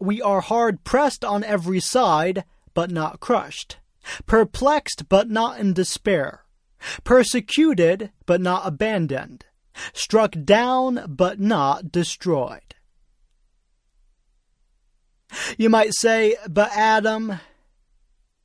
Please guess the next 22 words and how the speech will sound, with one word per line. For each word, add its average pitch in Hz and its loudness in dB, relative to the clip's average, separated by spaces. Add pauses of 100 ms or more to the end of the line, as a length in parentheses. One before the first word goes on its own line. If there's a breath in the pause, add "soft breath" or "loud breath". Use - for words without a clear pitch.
(360)
what 190 2
about 220 0
the 208 0
Christians 220 -2
who 214 0
are 196 2
killed - -4 (600)
for 160 0
their 139 -4
faith?" - -12 (1500 loud breath)
Adam, 247 4
this 247 -4
sounds 254 2
all 233 4
nice 226 -2
and 214 -2
profound 208 0
and 175 -2
theological 190 0
and 170 0
all, 170 0
but 185 2